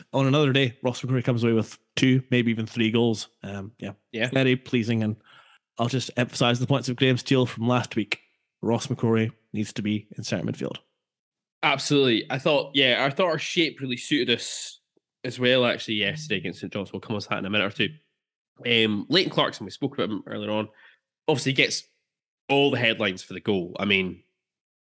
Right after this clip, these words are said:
Speaker 2: he, he's currently running his own personal goal of the season competition
Speaker 1: He is.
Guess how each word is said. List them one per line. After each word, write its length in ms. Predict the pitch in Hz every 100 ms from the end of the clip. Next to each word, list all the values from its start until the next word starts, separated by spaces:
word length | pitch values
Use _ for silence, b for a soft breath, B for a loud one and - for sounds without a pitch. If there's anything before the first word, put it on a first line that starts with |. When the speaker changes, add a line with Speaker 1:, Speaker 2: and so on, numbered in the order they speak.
| -
Speaker 2:
he, 160 | 131 -
he's 280 | 120 117 - _ _ _ -
currently 280 | 147 127 110
running 200 | 110 101
his 120 | 101
own 140 | 104
personal 380 | 95 110 98 98
goal 160 | 104 95
of 60 |
the 60 | 87
season 320 | 117 107 101
competition 640 | 87 92 95 98 95 95 90 _ B B -
Speaker 1:
He 140 | 104
is. 280 | 107 110